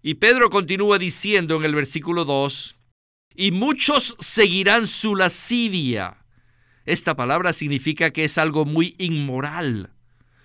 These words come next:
Y continúa, "por causa de los cuales el camino de la verdad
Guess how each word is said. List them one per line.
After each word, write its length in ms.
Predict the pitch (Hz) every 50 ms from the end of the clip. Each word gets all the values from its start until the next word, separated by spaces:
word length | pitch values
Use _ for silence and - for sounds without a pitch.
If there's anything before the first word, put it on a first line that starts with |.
| _ - _
Y 120 | 147 165 156
continúa, 600 | 170 175 160 143 175 180 208 214 180 135 98 - - _ _ _ _ _ _ _ _
"por 240 | - 170 165 - -
causa 400 | - 165 170 190 190 - 202 202
de 80 | 202 202
los 220 | 220 220 208 -
cuales 580 | - - 247 240 220 185 175 185 190 180 - - -
el 260 | 170 160 156 123 -
camino 480 | - 131 123 117 135 147 151 156 156 156
de 100 | 160 151
la 180 | 143 135 127
verdad 680 | 113 127 123 117 117 117 117 110 156 185 165 123 120